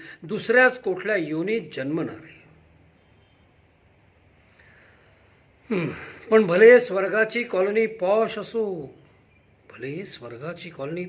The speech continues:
पॉश, पॉश असो, पण शेवटी कांदा, लसूण, वरच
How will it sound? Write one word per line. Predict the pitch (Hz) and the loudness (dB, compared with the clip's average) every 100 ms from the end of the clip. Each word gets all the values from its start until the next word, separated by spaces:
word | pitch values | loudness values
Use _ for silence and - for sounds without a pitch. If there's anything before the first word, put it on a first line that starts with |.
| 160 | -10
पॉश, | 160 185 - - _ 190 | -10 -10 -14 -20 _ -12
पॉश | 240 269 233 - 135 | -8 -8 -10 -16 -20
असो, | - - - _ _ - - - - | -20 -20 -20 _ _ -20 -20 0 6
पण | 247 247 | 6 6
शेवटी | 214 208 226 226 | 0 0 -2 -4
कांदा, | 202 175 185 196 196 196 | -2 -2 0 0 2 2
लसूण, | 185 185 190 185 185 185 | 2 -2 -4 -4 -4 -6
वरच | 214 185 | -10 -14